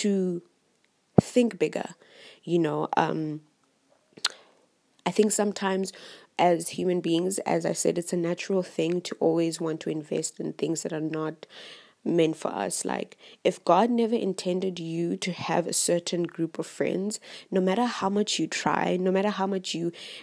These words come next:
um, fill their cup, no matter how many times you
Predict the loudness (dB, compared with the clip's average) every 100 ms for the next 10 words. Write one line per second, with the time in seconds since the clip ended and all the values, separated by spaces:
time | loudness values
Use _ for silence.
0 | -4 -4 -2 -6 -10 -10 2 4 4 2
1 | 0 -4 -2 -4 -6 -4 -2 0 0 -2
2 | -4 -4 -2 -2 -2 -4 -4 -4 -2 -2
3 | -4 -6 -6